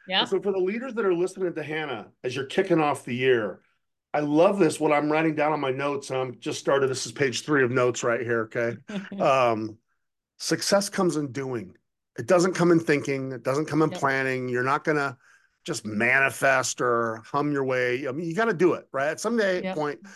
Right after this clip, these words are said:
Speaker 2: you gotta get out and do it. And that's why I love, if you string together this episode and the last episode, we really talked about confidence last time. And I would say to every listener, in fact, I'll put it in the show notes. Go listen to Hannah's first episode with us, okay?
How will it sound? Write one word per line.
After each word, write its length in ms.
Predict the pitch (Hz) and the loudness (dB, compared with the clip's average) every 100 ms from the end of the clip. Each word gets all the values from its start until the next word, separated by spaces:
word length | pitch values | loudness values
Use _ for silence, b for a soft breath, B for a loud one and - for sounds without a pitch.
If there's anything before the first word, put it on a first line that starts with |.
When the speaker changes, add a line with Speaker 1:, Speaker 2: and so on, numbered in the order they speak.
| B - | B -6
Speaker 2:
you 100 | 147 | 2
gotta 240 | 175 196 | 4 4
get 140 | 170 156 | 4 2
out 220 | 143 147 | 2 -2
and 160 | 135 117 | -6 -6
do 200 | 139 120 | -2 -2
it. 60 | |
And 100 | 113 | 0
that's 180 | 147 185 | -4 -2
why 160 | 208 185 | 0 2
I 40 | |
love, 340 | 156 147 139 127 | 2 2 0 -2
if 160 | 120 | -6
you 120 | 185 | -4
string 320 | 190 - 208 196 | -4 -2 -2 0
together 320 | 165 156 127 | 0 0 -2
this 280 | 120 185 202 | -4 -4 -4
episode 540 | 196 175 - 160 151 | -6 -6 -2 -2 0
and 100 | 131 | -2
the 60 | 117 | -2
last 360 | 120 127 - | -2 -4 -6
episode, 560 | 113 120 113 107 98 92 B B B B - | -12 -10 -8 -4 -4 -8 B B B B 0
we 160 | 160 | 4
really 260 | 202 226 214 | 6 8 6
talked 280 | 208 170 165 | 4 2 4
about 260 | 127 104 | 0 0
confidence 600 | - - 110 113 135 135 151 | -6 -6 -4 -4 -6 -4 0
last 280 | 147 131 | 0 -2
time. 460 | - 147 151 170 165 b b b | -2 -2 0 -2 -6 b b b
And 100 | 131 | -2
I 100 | 131 | 2
would 160 | 151 147 | 4 4
say 340 | - 143 131 | 4 2 2
to 140 | 123 131 | 2 -2
every 200 | 123 127 | 0 0
listener, 460 | 123 117 113 104 101 _ _ _ _ _ | -2 -4 -8 -8 -10 _ _ _ _ _
in 140 | 120 127 | -2 2
fact, 180 | 151 | 2
I'll 100 | 151 | 2
put 160 | - 170 | 4 4
it 80 | 147 | 4
in 60 | |
the 60 | 131 | 0
show 220 | - 135 | 0 0
notes. 180 | 117 98 | 0 -4
Go 140 | - | 0
listen 280 | 151 143 - | 2 2 -2
to 80 | 127 | -4
Hannah's 280 | 123 120 113 | -4 -4 -6
first 260 | - 113 117 | -4 -6 -4
episode 380 | 107 107 101 | -6 -6 -6
with 140 | 90 - | -8 -8
us, 140 | 78 | -10
okay? 340 | - 95 98 | -6 -4 -4